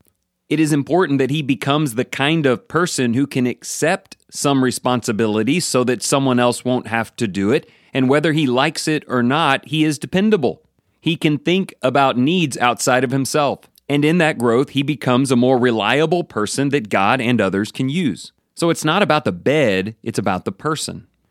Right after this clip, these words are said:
Which brings us to the second, and I think even more important thing, it's not even just about the person, it's about the relationship that that person maintains with others. If you ask the boy's parents, "Why would it mean a lot to you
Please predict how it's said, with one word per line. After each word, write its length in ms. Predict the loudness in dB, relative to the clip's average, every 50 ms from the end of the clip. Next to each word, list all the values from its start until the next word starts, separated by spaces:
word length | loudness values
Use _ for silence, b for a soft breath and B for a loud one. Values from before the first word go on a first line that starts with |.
| _ _
Which 200 | -2 -2 -2 0
brings 220 | 0 0 2 2 2
us 100 | 0 0
to 120 | 0 0 0
the 100 | 0 0
second, 420 | 0 0 0 0 0 0 0 0
and 100 | 0 0
I 80 | 0 0
think 260 | 0 -2 -2 -2 -2
even 240 | -2 0 2 2 2
more 300 | 2 4 4 4 2 2
important 480 | 0 0 -2 -4 -4 -2 -2 -4 -4 -2
thing, 320 | -2 -2 0 0 -2 -4 -4 _
it's 220 | -4 -4 0 0
not 260 | 0 0 0 0 -2 _
even 300 | 0 2 2 2 2 2
just 300 | 2 2 2 0 0 -2
about 420 | 0 2 2 4 4 2 0 -4 _ _ _ _
the 140 | -10 -10
person, 560 | -10 -4 -2 -2 -2 -2 -2 -4 -4 -4 -6 -8 _ _ _ _ _ _ _
it's 200 | -4 -4 -2 0
about 460 | 0 2 4 4 4 2 2 -2 -2
the 100 | -2 0
relationship 1080 | 2 2 2 2 2 2 2 0 0 0 0 0 0 0 0 0 0 0 0 0 0 _
that 160 | -4 -4 -2 0
that 240 | -2 -2 -2 -4
person 340 | -4 -4 -4 -2 -2 0 0
maintains 520 | 2 2 0 0 -2 -2 -2 -2 -2 -2 -4
with 120 | -4 -2
others. 400 | -2 -2 -2 -4 -6 -8 -12 -18 _ _ _ _ _ _ _
If 120 | -2 0 2
you 140 | 2 2
ask 380 | 4 2 2 0 -2 -4 -4 -6
the 80 | -4 0
boy's 340 | 2 2 4 4 2 0
parents, 560 | -4 -8 -6 -2 0 0 2 0 0 -2 -4 -8 -10
"Why 460 | -4 -2 0 2 2 2 2 0 0
would 200 | 0 0 2 2
it 80 | 2 2
mean 200 | 2 2 2 2
a 40 | 2
lot 280 | 4 4 2 2 0
to 100 | -2 -4
you 460 | -2 0 0 2 2 2 0 0 -2